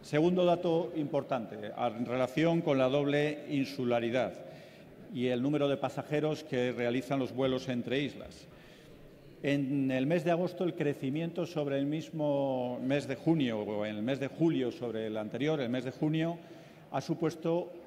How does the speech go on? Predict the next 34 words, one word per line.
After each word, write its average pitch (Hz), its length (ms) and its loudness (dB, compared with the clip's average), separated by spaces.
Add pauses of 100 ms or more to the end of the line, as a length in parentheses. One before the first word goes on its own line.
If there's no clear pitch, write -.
(380)
un 165 120 -2
incremento 151 480 0
del 131 80 0
número 156 200 0
de 143 60 -4
pasajeros 147 540 -2
del 135 180 0
treinta 135 400 0
y 135 60 0
dos 175 180 -2
por 131 160 -6
ciento. 104 420 -12 (840)
Es 139 100 2
decir, 160 300 2
por 135 140 2
darle 156 200 4
un 151 60 2
dato, 165 240 4
en 151 80 4
el 147 80 4
año 175 160 4
dos 160 120 2
mil 165 160 0
quince 156 680 0 (260)
utilizaron 139 1000 2 (560)
ese, 135 1160 2
esos 135 280 -2
vuelos 147 280 4
doscientos 156 440 -2
sesenta 143 340 -2
y 135 60 0
tres 120 240 -4
mil 139 160 0
viajeros, 165 580 0